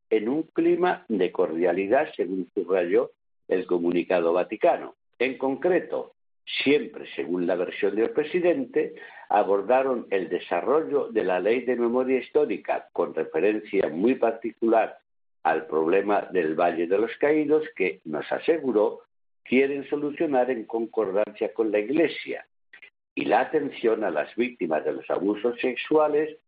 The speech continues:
con una acción conjunta Iglesia-Estado. Por fin recalcó que había invitado oficialmente al Papa a visitar no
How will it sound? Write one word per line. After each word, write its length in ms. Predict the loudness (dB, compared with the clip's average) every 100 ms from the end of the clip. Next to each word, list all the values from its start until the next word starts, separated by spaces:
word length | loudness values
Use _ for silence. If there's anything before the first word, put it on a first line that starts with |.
| _ _ _
con 200 | -2 0
una 220 | 0 2
acción 380 | 0 0 0 2
conjunta 720 | 0 0 -2 -4 -2 -2 -2 -4
Iglesia-Estado. 920 | -2 -2 -2 -4 -6 -6 -6 -6 -2
Por 220 | -2 0 -2
fin 180 | -2
recalcó 680 | 0 0 0 -2 0 -2 -2 -6 _ _ -20 _ _ _
que 100 | 0
había 260 | 4 2
invitado 540 | 2 0 0 2 2 0
oficialmente 720 | -4 -6 -2 -2 0 0 -2
al 120 | 0
Papa 320 | 0 0 0
a 20 | 0
visitar 580 | -2 -6 0 2 2 -2
no 260 | -2 0